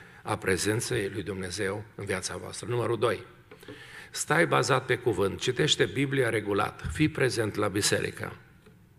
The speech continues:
Caută să te înfățișezi înaintea lui Dumnezeu ca un om încercat, spunea,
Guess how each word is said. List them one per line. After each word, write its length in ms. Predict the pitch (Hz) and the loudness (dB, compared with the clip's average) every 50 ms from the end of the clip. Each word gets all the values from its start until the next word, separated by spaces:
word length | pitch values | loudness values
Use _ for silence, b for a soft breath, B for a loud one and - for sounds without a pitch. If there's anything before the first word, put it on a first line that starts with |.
| - - _ - - - - - - - - - B B B B B B B B B B B B B B B B - | -20 -20 _ -20 -20 -20 -20 -20 -20 -20 -20 -20 B B B B B B B B B B B B B B B B 2
Caută 360 | - 160 175 202 208 208 185 | 8 12 12 12 12 12 10
să 180 | 160 - 151 135 | 10 10 8 6
te 100 | - 143 | 8 6
înfățișezi 640 | 127 117 117 101 - 104 98 - - 139 131 123 | 6 6 6 4 4 4 4 6 6 6 6 4
înaintea 320 | 107 104 107 107 107 - 95 | 4 4 4 4 4 4 2
lui 120 | 101 98 | 2 2
Dumnezeu 460 | 90 98 101 104 98 92 113 139 135 | 2 2 2 2 2 4 4 4 4
ca 120 | 127 - 98 | 4 2 2
un 200 | 107 110 110 107 | 2 4 4 2
om 140 | 110 110 | 2 2
încercat, 580 | 107 107 107 - - - - - 117 107 101 - | 2 2 2 2 0 0 2 4 4 4 4 2
spunea, 680 | - - - - 92 98 98 95 98 95 92 98 - | -2 -2 -2 -2 -2 -2 -2 -2 -2 -4 -4 -6 -8